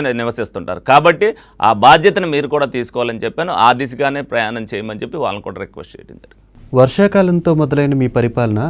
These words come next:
Speaker 2: ఎండాకాలానికి చేరుకుంది. సీజన్ మారుతున్నప్పుడు ఏర్పడే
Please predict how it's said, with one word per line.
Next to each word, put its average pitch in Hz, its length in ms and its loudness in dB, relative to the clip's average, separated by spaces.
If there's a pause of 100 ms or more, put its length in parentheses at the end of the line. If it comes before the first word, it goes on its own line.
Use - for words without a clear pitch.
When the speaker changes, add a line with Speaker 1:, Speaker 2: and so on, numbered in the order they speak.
(200)
Speaker 2:
ఎండాకాలానికి 135 680 0
చేరుకుంది. - 460 -12 (680)
సీజన్ 190 380 4 (140)
మారుతున్నప్పుడు 156 680 2 (260)
ఏర్పడే 110 340 -2